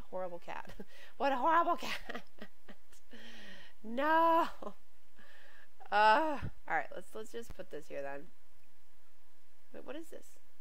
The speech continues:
Grab a serving of that. Yeah, just, just, just do that, please, 'cause you're hungry. Hurry up. I, I, I kinda wanna get one of your skills up, you know, high enough to where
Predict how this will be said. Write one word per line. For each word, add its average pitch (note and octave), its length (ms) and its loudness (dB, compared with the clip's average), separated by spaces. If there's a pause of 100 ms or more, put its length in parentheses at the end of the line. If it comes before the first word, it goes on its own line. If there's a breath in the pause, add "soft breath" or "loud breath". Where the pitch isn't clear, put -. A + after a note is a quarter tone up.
(420)
Grab A#3 160 -2
a B3 40 -2
serving F#3+ 300 -2
of E3+ 80 -2
that. - 180 -2 (1700)
Yeah, C#3+ 80 -4 (240)
just, - 240 -2
just, - 240 -2
just - 180 -2
do F#3 80 -2
that, C#3+ 180 -2
please, C3 360 -2
'cause F3 120 -2
you're F3 120 -2
hungry. C#3+ 380 -2 (580 soft breath)
Hurry A#3+ 200 2
up. F#3+ 220 4 (380)
I, F3 180 -2
I, F#3 100 2 (140)
I - 40 0
kinda A#3+ 260 0
wanna A#3+ 180 0
get G#3+ 180 0
one G3 120 -2
of F#3+ 100 -2
your F#3 100 -2
skills F3 640 -2
up, E3+ 140 -2 (280)
you F3 100 -2
know, D#3 200 -2
high D3+ 240 0
enough F3 240 -2 (140)
to D3+ 520 -2 (1400 soft breath)
where D#3+ 540 0